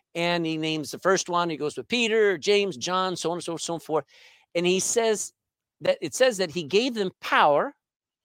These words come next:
against unclean spirits and the ability to heal all manner of sickness, all. That is breathtaking,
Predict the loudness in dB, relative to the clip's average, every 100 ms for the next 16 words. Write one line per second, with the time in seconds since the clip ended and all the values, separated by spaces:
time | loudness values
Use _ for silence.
0 | _ -6 -4 -4 -6 -6 -8 -6 -2 2
1 | 2 0 -8 -14 -16 -20 _ _ _ _
2 | _ _ _ -4 0 0 4 4 4 0
3 | -4 -2 -2 0 -4 -6 2 6 8 6
4 | 4 -2 -6 -8 -8 -8 -10 -12 -16 -18
5 | -20 -20 -10 -8 -6 -10 -16 _ _ _
6 | _ _ _ _ _ _ _ _ _ _
7 | _ -4 -4 -4 -6 -6 -2 0 0 -2
8 | -12 -14 -20